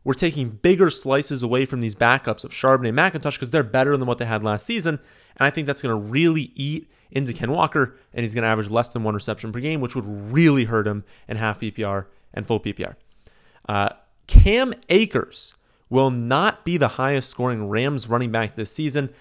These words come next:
I used to be a Cam Akers truther, uh, but all these reports coming out recently have me very, very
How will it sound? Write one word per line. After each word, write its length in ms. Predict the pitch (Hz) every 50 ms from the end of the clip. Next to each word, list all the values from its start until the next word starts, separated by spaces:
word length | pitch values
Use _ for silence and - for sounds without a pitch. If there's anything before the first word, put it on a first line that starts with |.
| _ _ - -
I 160 | 139 143 147
used 420 | 143 135 120 143 190 226 220 -
to 80 | - 247
be 160 | 226 226 190
a 40 | 151
Cam 360 | - - - 147 143 135 131
Akers 500 | 127 131 - - 127 117 110 101 - - _ _ _ -
truther, 440 | - - 156 160 156 - 156 151 139 - - _ _ _ -
uh, 180 | - 110 107
but 200 | 104 104 123 - -
all 240 | - 180 196 220 226
these 240 | 220 208 185 139 131
reports 500 | 127 - - - 127 123 123 123 - -
coming 240 | - 135 120 120 117
out 160 | 113 110 104
recently 520 | 107 113 110 - - 113 110 110 107 - _ - - _ -
have 180 | 139 139 131
me 120 | 143 135 117
very, 360 | 101 110 135 151 165 160 135
very 400 | 117 135 127 123 117 107 98